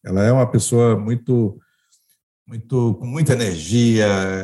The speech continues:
é inteligente, ela, ela tem um, um senso estético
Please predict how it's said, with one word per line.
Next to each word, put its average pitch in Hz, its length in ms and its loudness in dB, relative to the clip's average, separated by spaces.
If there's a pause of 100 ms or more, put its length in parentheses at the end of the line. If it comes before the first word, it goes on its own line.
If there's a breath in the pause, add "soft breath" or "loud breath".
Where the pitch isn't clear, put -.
(180)
é 104 100 -2
inteligente, 113 880 0
ela, 104 280 -2
ela 104 220 -2
tem 110 420 -8
um, 101 140 -16 (400)
um 73 60 -20
senso 117 380 -4
estético 107 600 -4